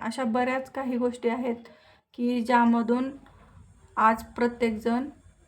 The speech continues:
प्रवास करत आहे. तर ह्या सर्व गोष्टीमधनं जर आपल्याला सुटका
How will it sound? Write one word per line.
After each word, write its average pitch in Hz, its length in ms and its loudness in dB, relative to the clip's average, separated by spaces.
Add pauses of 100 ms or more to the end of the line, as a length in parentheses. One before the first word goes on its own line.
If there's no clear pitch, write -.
(120)
प्रवास 233 380 0
करत 214 300 -2
आहे. 208 260 -4 (500)
तर 240 80 0
ह्या 240 420 4
सर्व 262 460 0
गोष्टीमधनं 240 720 0
जर 240 160 0
आपल्याला 233 560 -2 (540)
सुटका 233 560 0